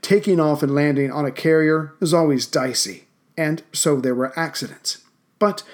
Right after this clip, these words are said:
the majority of pilots that went down in the Mediterranean were later rescued by destroyer crews. At eleven twenty-eight A M, the battleship Nelson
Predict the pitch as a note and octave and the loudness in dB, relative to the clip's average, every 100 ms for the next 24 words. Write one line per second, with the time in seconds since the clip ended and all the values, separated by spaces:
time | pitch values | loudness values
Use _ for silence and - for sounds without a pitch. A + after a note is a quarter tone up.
0 | - - D#3 D3 D#3+ F#3+ F#3+ D3 C#3 - | -6 0 2 2 4 4 4 0 -4 2
1 | D#3+ D#3+ D#3 - B2+ C3 C#3 B2 C#3+ D3+ | 2 2 0 -4 -4 -4 -6 -4 -2 -2
2 | D3 - F3+ F3+ E3+ E3+ D3+ D#3+ E3 E3+ | -2 -2 0 2 2 0 0 0 2 2
3 | F3 E3 - - _ _ _ D3+ C#3 C#3+ | 0 -2 -10 -20 _ _ _ 2 4 4
4 | C#3 C3 C#3+ C3+ - - - - _ - | 4 4 2 0 -6 -12 -16 -20 _ -4
5 | C3 A#2+ B2 - C3+ G2 - - - - | -4 -2 -4 -2 -4 -6 -14 -18 -16 -12
6 | - - _ _ _ _ _ _ _ _ | -12 -14 _ _ _ _ _ _ _ _
7 | _ - - - D#3+ D3 E3+ A3+ - - | _ -20 -12 0 2 4 2 0 -2 2
8 | F3+ F3 D#3+ D3+ D3+ D3+ C#3+ C3 A#2+ - | 4 4 4 4 2 0 0 -2 -6 -10
9 | - - C#3+ D3+ E3 D3+ D#3+ C#3 C#3 D3 | -6 -2 2 2 2 2 0 -2 0 0
10 | C#3 B2 E2+ | 0 -4 -8